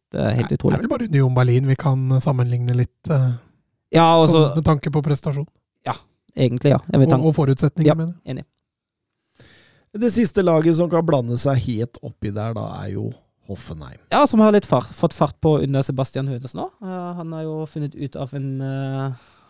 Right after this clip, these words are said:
Speaker 1: av en del ting. Eh, nå fikk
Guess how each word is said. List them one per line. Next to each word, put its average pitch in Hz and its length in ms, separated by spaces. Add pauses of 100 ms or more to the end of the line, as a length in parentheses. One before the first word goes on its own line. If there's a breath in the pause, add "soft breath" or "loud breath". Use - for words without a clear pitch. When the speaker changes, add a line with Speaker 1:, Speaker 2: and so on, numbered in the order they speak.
(160)
Speaker 1:
av 135 160
en 139 220
del 127 380 (580 soft breath)
ting. 247 340
Eh, 180 720 (800)
nå 180 200 (200)
fikk - 220